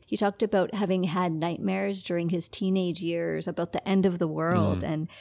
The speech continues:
Speaker 1: he took so seriously this problem of trying to answer and understand the nature of evil. And it was something personal to him. So I just, I just had this inkling that there was an interesting story there, and it felt like something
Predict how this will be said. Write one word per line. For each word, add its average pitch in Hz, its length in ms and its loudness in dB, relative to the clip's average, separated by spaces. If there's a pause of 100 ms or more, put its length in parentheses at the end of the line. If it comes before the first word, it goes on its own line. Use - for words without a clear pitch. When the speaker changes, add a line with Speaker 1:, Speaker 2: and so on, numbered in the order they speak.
Speaker 1:
he 240 120 -4
took 277 240 -2
so 254 220 4
seriously 196 1080 0
this 185 180 -2
problem 226 500 0
of 180 80 0
trying 190 240 -4
to - 160 -2
answer 185 640 0
and 170 120 0
understand 185 840 0
the 175 120 -2
nature 185 400 0
of 156 120 -4
evil. 165 600 -2 (160)
And 180 260 -2
it 185 120 0
was 180 100 -2
something 165 520 -4
personal 196 520 -4
to 175 140 -6
him. 175 160 -4
So - 140 -6
I 214 100 2
just, 220 320 -4 (200)
I 196 140 -2
just 202 220 -4
had 214 180 -4
this 190 180 -4
inkling 180 460 -4
that 156 160 -6
there 185 120 -4
was 175 100 -6
an 185 100 -2
interesting 180 500 -6
story 180 460 -2
there, 165 320 -2
and 170 140 0
it - 120 -8
felt - 160 0
like 185 140 -2
something 170 640 0